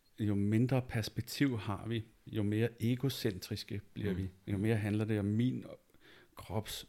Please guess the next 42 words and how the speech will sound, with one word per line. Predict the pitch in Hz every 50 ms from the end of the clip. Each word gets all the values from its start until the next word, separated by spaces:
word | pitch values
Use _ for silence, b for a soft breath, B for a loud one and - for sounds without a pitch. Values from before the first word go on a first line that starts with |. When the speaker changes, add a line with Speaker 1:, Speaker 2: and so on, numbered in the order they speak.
| -
Speaker 1:
overlevelse, | 123 101 98 98 107 110 107 107 101 98 104 101 - - 107 107 98
eller, | 92 98 95 95 95 92 92 B B B B B B B B B B B B B -
altså, | 107 107 95 - 104 104 101 - -
så, | - - - 110 98 95 101
så, | - - - 101
så | - - - 110 101
vores | 95 104 101 101 - - - -
evne | 110 107 110 120 127 123
til | 123 -
at | 113 98
se | - - - 127 120 117 107 92
tingene | - - - 117 113 107 98 113 113 110
i |
et | 107 101
større | - - - 104 107 107
perspektiv, | - - 107 - - 113 104 - 117 113
den | 107 110 107 101 -
bl-, | 104 98 - -
den | - 107 98
bliver | - 104 98 -
indsnævret | - 110 104 104 - - 113 110 104 98 101 101
enormt | 95 98 101 98 98 104
hurtigt, | - - 113 110 113 113 135 143 - B B B B B B B B B B B B B B
og | - 107
mængden | 104 107 113 117 117 110 - 123 120
af | 117
information | 110 104 101 - 107 107 101 - - - 127 123 117 117
og | 117 -
kompleksitet, | - 120 110 - - 107 101 - - - - - 123 110 98
vi | 104 110
kan | 107 - 104
håndtere, | 101 101 101 - - 110 110 107
bliver | 101 - 104 104 104 98 101 - -
meget | 95 101 98 101 107 113 123 123
mere | 117 107 101
begrænset. | 101 - 110 - - 95 85 82 - - - 101 - - -
Speaker 2:
Mm. | 95 92 85 82 80 B B B B B B B B B B B B B B
Speaker 1:
Så, | - - 120 107 117 104 80 60
så | - - - 110
man | 104 98 92
kan | 98 87
se, | - - - 117 117 117 117 113 -